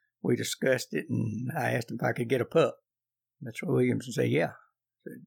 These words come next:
told me what he was selling them for. Of course, a hundred twenty-five dollars, that was a, a lot of money to me <laughs> at that time. And so, but, uh, anyway, we, I told him I wanted one. I knew I'd have to work some extra time to get it, but I'd,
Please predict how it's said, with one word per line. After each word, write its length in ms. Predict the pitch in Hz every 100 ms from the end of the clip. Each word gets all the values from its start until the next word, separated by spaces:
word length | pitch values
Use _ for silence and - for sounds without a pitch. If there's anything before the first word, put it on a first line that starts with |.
| _ _ _
told 160 | 135 123
me 60 |
what 180 | 117 127
he 80 | 131
was 180 | 131 -
selling 260 | 127 120 104
them 140 | 113
for. 200 | 120 -
Of 540 | 127 _ - - _ -
course, 440 | 123 104 - - -
a 60 | 120
hundred 240 | 131 113
twenty-five 480 | 143 127 123 123 123
dollars, 360 | 131 127 117
that 160 | 131 135
was 120 | 110
a, 160 | 113 - _ _ _ _ -
a 60 |
lot 420 | 135 151 151 147 139
of 80 |
money 320 | 143 156 143 127
to 60 |
me 220 | 139 143
<laughs> 40 | -
at 120 | -
that 440 | - - - -
time. 140 | - - _ _ _ _
And 260 | 135 127 123
so, 400 | 160 123 127 143
but, 240 | 151 131
uh, 60 | 127
anyway, 440 | 147 139 127 131
we, 260 | 135 143 - - _
I 120 | 127
told 220 | 120 156 139
him 100 | 131
I 80 |
wanted 340 | 135 131 120 104
one. 360 | 113 120 117 120 - 175
I 100 | 117
knew 160 | 123 120
I'd 80 |
have 140 | 120 123
to 60 | 120
work 260 | 127 127
some 160 | - 127
extra 320 | 127 - 123
time 340 | 143 139 127
to 60 | 120
get 200 | 131 135
it, 100 | 143
but 140 | 135 131
I'd, 240 | 127 127